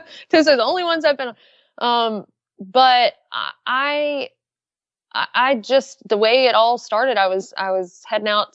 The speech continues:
to do the Appalachian Trail, and I think it was probably just a few days to a week before I was leaving.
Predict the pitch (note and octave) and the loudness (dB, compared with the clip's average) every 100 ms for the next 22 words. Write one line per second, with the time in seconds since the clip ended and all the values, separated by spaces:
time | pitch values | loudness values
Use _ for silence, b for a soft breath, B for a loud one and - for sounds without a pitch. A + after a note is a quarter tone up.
0 | - G3+ F#3+ G#3 G3+ F#3+ G3 F#3+ G3+ F3 | -8 -6 -4 -2 0 -2 0 -2 -2 -6
1 | F#3 F3 G3 D4+ E4+ D#4+ - _ _ - | -6 -6 -8 -8 -4 -4 -6 _ _ -2
2 | B3 C4 A#3 G#3+ A3+ - G3+ - G#3+ G#3+ | -2 0 0 2 0 -2 -6 -2 0 4
3 | F#3+ G3+ F#3+ - G#3 F3 G#3+ A3 - G3 | 6 6 4 2 2 4 2 0 -2 2
4 | F3+ E3+ E3 F#3 B3 A#3 G3+ | 4 4 4 4 2 4 0